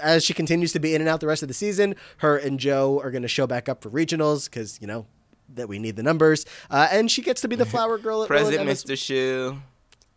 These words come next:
Speaker 1: What's it, what's it, say, <laughs> say that again?
Speaker 2: She just says, "Present, Mister Shu," after
Speaker 1: Oh,
Speaker 2: not
Speaker 1: yes,
Speaker 2: being
Speaker 1: yes,
Speaker 2: present
Speaker 1: yes.
Speaker 2: for, like, weeks.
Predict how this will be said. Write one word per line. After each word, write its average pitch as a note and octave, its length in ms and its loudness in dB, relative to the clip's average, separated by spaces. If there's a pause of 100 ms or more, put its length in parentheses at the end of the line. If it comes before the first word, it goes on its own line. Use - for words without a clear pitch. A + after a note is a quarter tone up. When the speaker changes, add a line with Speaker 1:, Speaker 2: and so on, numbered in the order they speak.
Speaker 1:
What's A2 180 -14
it, F#2+ 80 -16
what's G2+ 220 -12
it, B2+ 180 -2
say, - 60 -6
<laughs> - 20 -6
say - 160 -4
that B2+ 80 0
again? F#3 180 -4 (480)
Speaker 2:
She - 140 -10
just G2+ 160 -10
says, G2 180 -6
"Present, D3+ 440 -2
Mister B2+ 280 -4
Shu," A2 380 -2
after G2 200 -2
Speaker 1:
Oh, B2+ 60 -4
Speaker 2:
not G2 180 -2
Speaker 1:
yes, G#2 60 -8
Speaker 2:
being F#2+ 140 -4
Speaker 1:
yes, G2+ 80 -6
Speaker 2:
present F2+ 280 -4
Speaker 1:
yes. G2 60 -12
Speaker 2:
for, F2+ 100 -8
like, F2 260 -6
weeks. G2 420 -8